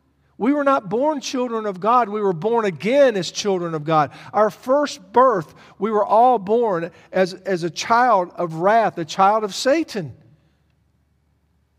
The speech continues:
And I know we've got some pretty beautiful little babies here, but they have a sin nature.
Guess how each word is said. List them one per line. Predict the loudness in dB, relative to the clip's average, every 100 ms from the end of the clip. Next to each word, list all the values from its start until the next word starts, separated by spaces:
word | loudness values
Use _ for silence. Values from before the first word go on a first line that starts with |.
| _ _
And | -6
I | 0
know | 0
we've | 0 0
got | -2
some | -2 -10
pretty | -8 -8 -10 _ _ _ _ _ -20 _ -8
beautiful | -6 -6 -4 -2
little | 0 -4 -8 -20 _ _ _ _ -8
babies | 0 0 0 -6 -8
here, | -6 -4 -4 -12 _ _ _ _ _ _ _
but | -2
they | 2
have | 2 2
a |
sin | -2 -4 -4 -2
nature. | -2 -4 -6 -12